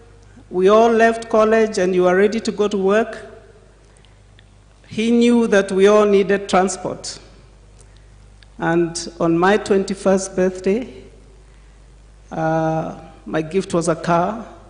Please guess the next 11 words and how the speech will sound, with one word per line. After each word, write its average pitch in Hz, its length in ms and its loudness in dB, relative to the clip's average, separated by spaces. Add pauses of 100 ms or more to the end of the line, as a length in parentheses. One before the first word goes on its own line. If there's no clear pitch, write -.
(520)
And 170 220 -2
every 220 400 2
girl 196 600 -2 (220)
here 196 300 -2
can 175 220 -2
attest 185 420 -2
that 175 160 -4
when 180 180 0
they 185 100 0
left 208 360 4
home, 233 580 0